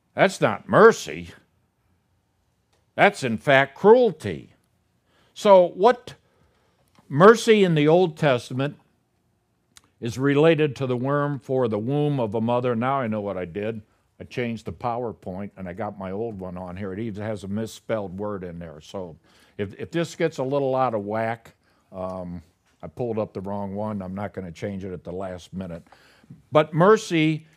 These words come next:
is related to the word, rachem is related to the word for the womb of a mother, racham. And the reason for that is a mother's love for her nursing baby. In other words, mercy denotes real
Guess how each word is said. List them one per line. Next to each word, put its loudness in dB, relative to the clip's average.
is -2
related 2
to -2
the -6
word, 0
rachem 0
is -6
related 0
to -4
the -4
word -2
for -2
the -2
womb -2
of -2
a -2
mother, 0
racham. 0
And -2
the 0
reason 0
for 0
that -2
is -6
a 0
mother's 0
love 2
for -2
her -2
nursing -4
baby. 0
In 0
other 2
words, 0
mercy 2
denotes 0
real 4